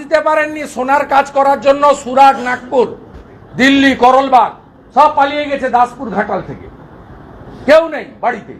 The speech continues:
যান না। দাসপুরে এক দুয়ে সোনাখালী টালি যে কোনো গ্রামে চলে যান, চলে যান, যে নাড়াজোলে চলে যান, যে কোনো গ্রামে চলে যান আপনি, ঘাটালের যে কোনো গ্রামে চলে যান, রামজীবনপুর, ক্ষীরপাই, খড়ার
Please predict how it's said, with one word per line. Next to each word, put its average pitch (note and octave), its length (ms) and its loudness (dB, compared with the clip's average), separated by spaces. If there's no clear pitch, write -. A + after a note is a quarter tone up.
যান D#4+ 260 0
না। D3+ 80 -2
দাসপুরে B3 520 2
এক A#3 80 -4
দুয়ে C4 220 2
সোনাখালী A#3 440 -6
টালি B3+ 300 -2
যে A3+ 60 -4
কোনো B3+ 220 -2
গ্রামে A3+ 400 0
চলে A3+ 160 -2
যান, C#3+ 180 -2
চলে C#4 200 4
যান, C#4 180 2
যে A#3+ 60 -2
নাড়াজোলে A#3+ 480 2
চলে A#3+ 180 2
যান, C3 140 -6
যে A#3 100 4
কোনো D4 280 0
গ্রামে C#4+ 320 0
চলে A#3+ 200 0
যান E3 180 -6
আপনি, - 160 -20
ঘাটালের A#3+ 500 2
যে A#3 60 -6
কোনো D4+ 300 0
গ্রামে B3 320 -4
চলে F3+ 200 -8
যান, - 120 -12
রামজীবনপুর, A#3 600 0
ক্ষীরপাই, G#3 440 0
খড়ার A3 280 4